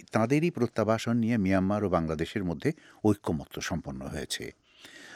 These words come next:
বাংলাদেশ আজ মঙ্গলবার এই মর্মে একটা বিবৃতি জারি করেছে। বলেছে, প্রত্যাবাসন শুরু হবে আসছে সপ্তাহ থেকে। লক্ষ্য নির্ধারণ করা হয়েছে, আসছে দু বছরের ভেতর কাজটা সম্পূর্ণ করতে হবে। ঢাকার প্রকাশ করা বয়ানে বলা হচ্ছে, পরিবার ভিত্তিক গোষ্ঠী এবং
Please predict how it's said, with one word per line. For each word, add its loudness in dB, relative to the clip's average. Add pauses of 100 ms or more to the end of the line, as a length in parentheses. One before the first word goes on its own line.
বাংলাদেশ 10
আজ 8
মঙ্গলবার 6
এই 4
মর্মে 2
একটা 0
বিবৃতি -2
জারি 6
করেছে। 4 (400)
বলেছে, 8
প্রত্যাবাসন 2
শুরু 2
হবে 2
আসছে -2
সপ্তাহ 0
থেকে। 2 (400)
লক্ষ্য 2
নির্ধারণ 0
করা 2
হয়েছে, 6
আসছে 4 (320)
দু 4
বছরের 4
ভেতর 0
কাজটা 0 (260)
সম্পূর্ণ 4
করতে -8
হবে। -8 (800)
ঢাকার 4
প্রকাশ 4
করা 4
বয়ানে 4
বলা 6
হচ্ছে, 0
পরিবার 8
ভিত্তিক -2
গোষ্ঠী 0
এবং 8